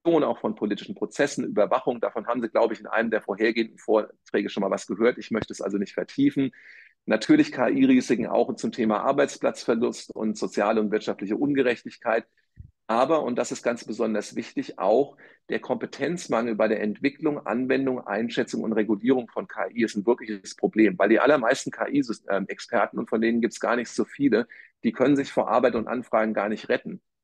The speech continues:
Und was passiert dann, wenn es einen größeren Bedarf als, eine, als ein Angebot gibt, äh, an K-I-Experten und Expertinnen und Experten? Dann werden Leute, die halt erst vorgestern oder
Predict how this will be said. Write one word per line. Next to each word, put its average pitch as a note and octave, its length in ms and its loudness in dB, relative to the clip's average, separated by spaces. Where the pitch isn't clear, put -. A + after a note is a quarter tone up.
Und A2 160 -2
was B2+ 180 -2
passiert - 420 0
dann, C#3 380 0
wenn A2 140 -2
es A2+ 120 -6
einen A2 100 -2
größeren B2 520 2
Bedarf G2+ 440 0
als, - 240 -6
eine, A2 220 -4
als G#2+ 260 -4
ein G#2+ 120 -6
Angebot B2+ 640 0
gibt, - 340 -8
äh, G#2 60 -4
an G#2 240 -4
K-I-Experten G#2+ 880 -2
und A2+ 160 -8
Expertinnen G#2+ 560 -2
und G#2 80 -6
Experten? G2 560 -2
Dann A2+ 260 2
werden B2+ 300 4
Leute, A#2 320 4
die C3 120 0
halt A#2 180 0
erst A2+ 340 -2
vorgestern C3 640 0
oder F#2+ 400 -2